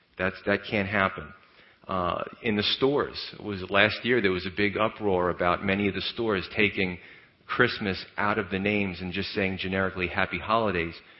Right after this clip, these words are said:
but speaking about the different holidays, not Christmas, right? So the name Jesus, if you go into a mixed crowd and say Jesus, start saying Jesus, people are gonna get uncomfortable.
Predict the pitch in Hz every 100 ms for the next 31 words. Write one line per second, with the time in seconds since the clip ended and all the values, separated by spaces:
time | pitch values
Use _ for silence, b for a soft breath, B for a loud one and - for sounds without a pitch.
0 | B _ 104 - 113 104 101 87 92 -
1 | - 127 104 90 80 73 67 69 - 98
2 | 90 - - - 120 - - - - b
3 | b _ 92 104 120 - _ B B -
4 | - 131 123 127 127 147 160 110 123 139
5 | 135 151 - - - 120 135 143 139 -
6 | 131 131 135 - - 123 123 127 107 -
7 | 113 117 - 139 131 - - - 135 127
8 | 135 123 104 117 113 87 - - B B
9 | - 117 127 120 117 110 107 101 95 -
10 | 127 113 - - -